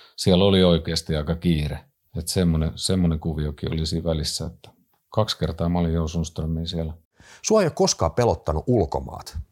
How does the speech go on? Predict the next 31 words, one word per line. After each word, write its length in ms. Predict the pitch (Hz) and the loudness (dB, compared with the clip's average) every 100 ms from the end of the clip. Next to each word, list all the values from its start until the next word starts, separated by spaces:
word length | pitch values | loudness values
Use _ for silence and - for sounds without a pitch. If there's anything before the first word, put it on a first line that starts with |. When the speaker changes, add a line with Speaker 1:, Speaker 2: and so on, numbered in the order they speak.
| - | -4
Speaker 2:
Sä 60 | |
oot 120 | 123 - | -2 0
pikkujätkästä 760 | 190 - 101 101 - - 90 | -2 0 2 0 -4 0 2
asti 360 | 90 - 73 - _ _ _ _ _ _ - - | 2 0 -4 -4 _ _ _ _ _ _ -18 -2
häärännyt 480 | 117 127 80 80 | 2 4 2 0
vaikka 280 | 80 85 - | 0 0 0
missä. 320 | 98 107 - | 2 2 0
Et 80 | 69 | -2
se 100 | - | 0
ei 140 | 131 123 | 2 4
ole 100 | 131 | 4
ollut 180 | 113 | 2
sulle 200 | - 92 | 0 -2
semmonen 360 | 85 107 98 92 | 0 0 0 0
peikko, 440 | - 120 85 - | 2 2 2 -2
niin 120 | 71 73 | -6 -2
kuin 100 | 123 | 0
monelle 360 | 147 98 78 | 2 2 2
on, 240 | 87 80 69 _ _ _ - | 2 2 -4 _ _ _ -2
lähteä 340 | 95 92 82 | 0 0 -2
pois 320 | 76 101 90 | 0 2 2
kotimaasta 600 | - 92 82 76 71 - 62 | 2 0 0 -2 -4 -6 -2
yksin 500 | 95 - - 69 67 _ _ _ _ | -2 -2 -4 -6 -10 _ _ _ _
selvittämään 680 | - 90 76 67 73 71 69 | -2 0 0 -4 -6 -4 -4
jotain. 300 | 71 - 73 | -4 -6 0
Sä 180 | 92 82 | 2 2
o-, 220 | 85 - - | 0 -2 -6
kerroit 340 | - 107 95 82 | -2 2 2 4
ollees 360 | 98 85 82 - - | 4 4 2 -4 -4
jossain 280 | 85 - 92 | -2 0 2
maatilalla, 880 | 107 90 76 80 76 78 69 - | 2 2 0 0 2 2 0 -4